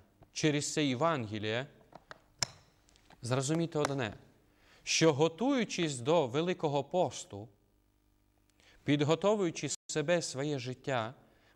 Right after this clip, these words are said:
мусимо звернути увагу на важливу річ. Не лише на те, що ми будемо їсти, або що не будемо їсти, але на речі більш глибинні, покаяння. Тому що все зовнішнє є виразом внутрішнього.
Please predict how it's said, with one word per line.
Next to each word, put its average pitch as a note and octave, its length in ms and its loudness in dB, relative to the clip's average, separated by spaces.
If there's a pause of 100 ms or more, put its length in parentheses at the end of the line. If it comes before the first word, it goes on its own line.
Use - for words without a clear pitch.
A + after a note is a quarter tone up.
мусимо D#3+ 360 0
звернути C#3+ 480 -2
увагу C3+ 320 0
на B2 120 -4
важливу A#2 440 -4
річ. A2 380 -8 (400)
Не F#3+ 120 4
лише A3 280 2
на E3+ 120 0
те, F3+ 160 0
що E3 200 -2
ми D#3 100 0
будемо C#3 320 0
їсти, B2+ 680 -6 (440)
або B2+ 220 2
що D3 240 2
не D#3+ 180 2
будемо C#3 400 0
їсти, A#2+ 580 -6 (600)
але B2+ 220 2
на C#3+ 120 4
речі D#3+ 260 -2
більш C#3 260 -2
глибинні, A#2 720 -4 (880)
покаяння. A2+ 760 -4 (1040)
Тому F3 200 6
що F3+ 180 2
все G3+ 300 2
зовнішнє F3 800 2
є E3+ 140 2
виразом F#3 580 2
внутрішнього. A#2+ 960 -4